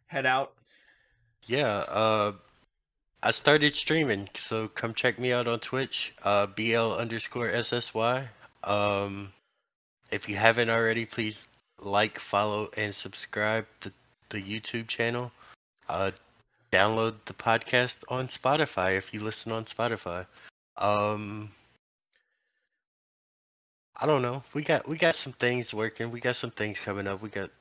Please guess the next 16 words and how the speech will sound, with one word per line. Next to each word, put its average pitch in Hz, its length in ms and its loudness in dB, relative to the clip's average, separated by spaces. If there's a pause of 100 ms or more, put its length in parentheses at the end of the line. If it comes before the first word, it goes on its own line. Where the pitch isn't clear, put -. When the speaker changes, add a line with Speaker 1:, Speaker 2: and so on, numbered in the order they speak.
(680)
Speaker 2:
I 113 200 10
got 110 220 2
some 104 180 -10
things 104 360 -4
personally 104 460 -4
coming 101 320 -4
up 98 240 -6
that 95 140 -4
I 101 80 0
think 98 300 -8
will 101 60 -8
be 98 460 -6 (200)
really 104 280 -4
exciting, 101 680 -2 (280)
and 98 320 0
I'll, 98 320 -4